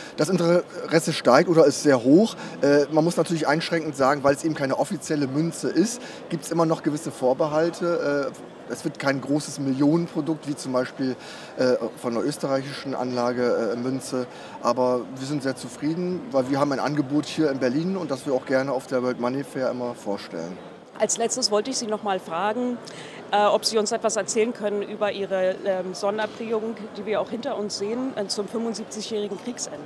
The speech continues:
Speaker 1: Ja, richtig. Wir machen einmal im Jahr eine, so eine Jahresprägung, wo wir ein ganz besonderes Thema heraussuchen. Äh, und da haben wir uns in diesem Jahr dafür entschieden, äh, fünfundsiebzig Jahre Kriegsende in Europa. Äh, ein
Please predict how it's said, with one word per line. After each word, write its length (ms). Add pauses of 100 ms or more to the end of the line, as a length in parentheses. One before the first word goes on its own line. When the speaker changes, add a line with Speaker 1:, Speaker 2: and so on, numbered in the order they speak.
(440)
Speaker 1:
Ja, 140
richtig. 400
Wir 60
machen 240
einmal 260
im 160
Jahr 160
eine, 300
so 140
eine 80
Jahresprägung, 920
wo 140
wir 100
ein 120
ganz 180
besonderes 460
Thema 320
heraussuchen. 760 (600)
Äh, 60
und 180
da 60
haben 100
wir 80
uns 100
in 80
diesem 240
Jahr 160
dafür 300
entschieden, 560
äh, 240
fünfundsiebzig 560
Jahre 180
Kriegsende 480
in 100
Europa. 540 (600)
Äh, 160
ein 260